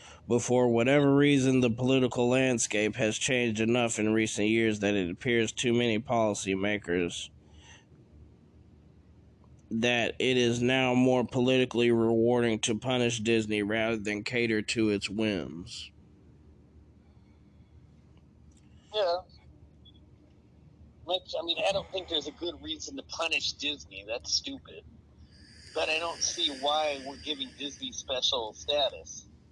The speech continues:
Speaker 2: or special favors, or, or I don't know. Well, I guess what are the, what are the, uh,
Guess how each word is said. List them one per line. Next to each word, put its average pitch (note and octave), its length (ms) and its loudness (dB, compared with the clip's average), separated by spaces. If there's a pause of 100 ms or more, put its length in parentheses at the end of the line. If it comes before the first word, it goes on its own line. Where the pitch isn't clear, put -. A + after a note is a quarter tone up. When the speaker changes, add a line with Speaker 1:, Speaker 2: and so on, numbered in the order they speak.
(760)
Speaker 2:
or A#2+ 80 -18
special C3 480 -4
favors, G2 720 -12
or, F#2 260 -14
or C3 200 -10
I D#3 60 -2
don't D#3 100 -8
know. C3 80 -8
Well, C3 160 -6
I C3+ 40 -2
guess D3 300 -4 (500)
what A3+ 200 -4
are A3 80 -4
the, F#3 100 -6 (160)
what F#3+ 220 -4
are F#3+ 100 -4
the, D#3+ 420 -4
uh, C3+ 320 -2